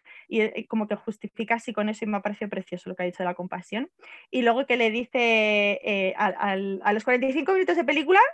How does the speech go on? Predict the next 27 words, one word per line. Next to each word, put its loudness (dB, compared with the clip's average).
ya 4
hay 6
beso. 0
Y -2
lo 6
he -2
rebobinado 2
tres 4
veces, -4
porque 0
las 2
caras, 6
Juan, 4
o 2
sea, 6
mm, 0
las 6
caras 4
de -2
ellos, 0
mira, 2
yo 0
me 0
he -2
puesto -4
muy 0
mala. -2